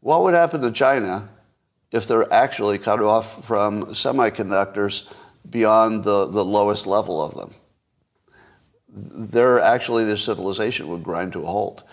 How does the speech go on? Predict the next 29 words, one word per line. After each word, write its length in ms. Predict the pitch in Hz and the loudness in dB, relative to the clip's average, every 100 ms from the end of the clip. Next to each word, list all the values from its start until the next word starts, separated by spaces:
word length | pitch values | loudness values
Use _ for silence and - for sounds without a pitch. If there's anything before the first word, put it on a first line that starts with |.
| - - | -20 -14
And 160 | - 104 | -6 2
that's 220 | - - | 2 2
actually 440 | 117 117 101 107 104 | 2 2 -2 -4 0
what 160 | 101 | 0
it 60 | 87 | 0
looks 240 | 92 - | -4 -4
like 160 | 90 85 | -6 -6
right 200 | 82 78 | -10 -6
now. 280 | 110 104 - _ _ _ _ _ - - - - | -8 -8 -14 _ _ _ _ _ -20 -20 -20 -4
Now, 440 | 127 131 117 - - - _ _ - | 2 2 2 -2 -16 -20 _ _ -2
if 240 | 151 - | 0 0
we 180 | 175 202 | 0 -2
put, 380 | 196 185 170 - - - | 2 2 2 -6 -6 0
um, 380 | 113 107 90 87 | 2 2 0 -4
restrictions 880 | 107 117 - 147 151 - 147 139 127 | 0 2 2 -2 -2 -2 0 0 -2
on 520 | - 107 107 101 - | 0 2 2 -2 -8
China 480 | - 151 156 151 147 | -4 0 2 2 0
getting 640 | 139 123 113 110 104 - - _ - | 0 2 2 0 -4 -10 -20 _ -12
semiconductors, 1160 | 143 131 123 110 98 98 90 87 110 143 - - _ _ _ _ _ _ _ _ _ _ _ _ _ _ | -4 0 2 0 0 -2 -2 -2 -2 -2 -4 -12 _ _ _ _ _ _ _ _ _ _ _ _ _ _
what 260 | 120 151 | -2 0
does 180 | 175 147 | 0 2
that 220 | 156 135 | 2 2
do 200 | 135 147 | 2 2
to 120 | 143 | 0
the 140 | 107 107 | -4 2
risk 380 | 123 131 - - | 2 2 -2 -2
of 380 | 110 110 101 - | 2 2 0 -4
war 460 | 104 98 117 120 107 | -4 0 4 4 2
with 480 | 101 98 98 - | 2 2 0 -4